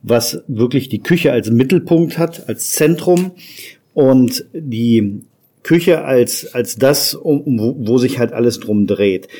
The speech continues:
Und da habe ich halt ein, ein sehr kleines, sehr intimes Restaurant mit nur achtundzwanzig Plätzen,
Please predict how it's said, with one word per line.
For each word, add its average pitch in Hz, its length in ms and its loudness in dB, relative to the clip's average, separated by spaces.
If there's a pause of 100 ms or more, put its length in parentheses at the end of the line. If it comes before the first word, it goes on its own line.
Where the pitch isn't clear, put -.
(200)
Und 110 160 -2
da 110 80 2
habe 139 100 4
ich 143 140 0
halt 123 180 4
ein, 110 180 2
ein 95 280 -4
sehr 101 180 0
kleines, 151 480 2
sehr 120 140 0
intimes 156 480 0
Restaurant 120 520 0
mit 107 160 0
nur 110 140 -2
achtundzwanzig 104 560 -4
Plätzen, 143 460 0